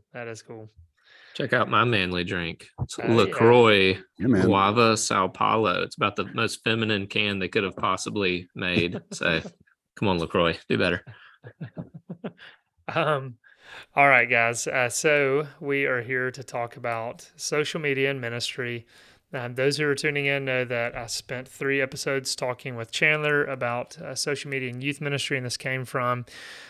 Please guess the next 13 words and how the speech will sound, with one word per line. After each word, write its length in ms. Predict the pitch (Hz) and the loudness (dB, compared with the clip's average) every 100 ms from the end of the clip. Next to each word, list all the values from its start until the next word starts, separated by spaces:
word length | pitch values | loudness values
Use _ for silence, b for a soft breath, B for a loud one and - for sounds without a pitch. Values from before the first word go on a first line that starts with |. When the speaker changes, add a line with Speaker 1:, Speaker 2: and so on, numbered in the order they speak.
| B - | B 0
Speaker 1:
a 40 | |
Y 160 | 135 139 | 4 6
L 60 | 143 | 6
T 340 | - 151 143 | 2 0 2
elective 640 | 143 135 131 131 - 143 127 | 0 -2 -2 -2 -2 -4 -4
that 140 | 127 | -6
we 100 | 139 123 | -6 -2
had. 500 | 131 127 127 123 127 | 0 0 0 -4 -6
Um, 320 | 131 127 123 | -8 -8 -8
trying 240 | - 196 | -4 -2
to 60 | 180 | -2
think 260 | 170 147 | -4 -2
of, 320 | 156 143 127 | 2 2 0